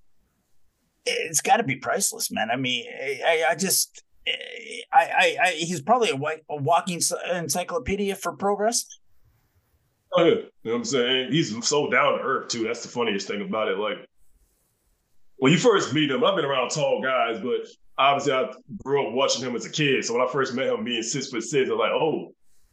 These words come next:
Speaker 2: wow." <laughs> It was like, really catch on, but he's so down to earth. He's so humble, even at his age and everything he's done, that he just,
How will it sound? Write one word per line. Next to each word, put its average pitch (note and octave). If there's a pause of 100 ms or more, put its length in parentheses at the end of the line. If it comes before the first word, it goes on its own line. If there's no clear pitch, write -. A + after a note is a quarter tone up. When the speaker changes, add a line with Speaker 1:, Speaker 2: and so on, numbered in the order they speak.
(120)
Speaker 2:
wow." -
<laughs> -
It G#3+
was C#4+
like, F3 (400)
really C#3+
catch C#3+
on, D3
but B2+
he's C3
so D3
down C#3
to A#2
earth. C3
He's A2+
so B2 (1080)
humble, C3
even C3+
at C3
his B2+
age C3+
and A2
everything B2
he's A2+
done, A#2+
that A#2
he A2+
just, A2+